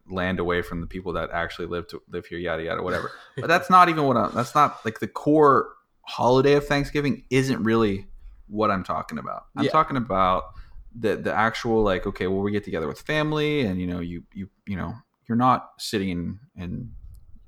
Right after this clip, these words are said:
Speaker 1: connected to the internet and just, like, only worrying about that stuff. And
Speaker 2: Yeah.
Speaker 1: you get that kind of, that glimpse of, like, this is what actually matters.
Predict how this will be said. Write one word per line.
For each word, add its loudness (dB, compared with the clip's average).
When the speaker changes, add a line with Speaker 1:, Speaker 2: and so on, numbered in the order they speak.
Speaker 1:
connected -6
to -8
the -4
internet -2
and -4
just, -10
like, -8
only -2
worrying -2
about -4
that -8
stuff. -8
And -8
Speaker 2:
Yeah. -6
Speaker 1:
you -4
get 0
that 0
kind 2
of, 0
that -2
glimpse 0
of, 0
like, -2
this 0
is -4
what 4
actually 4
matters. -4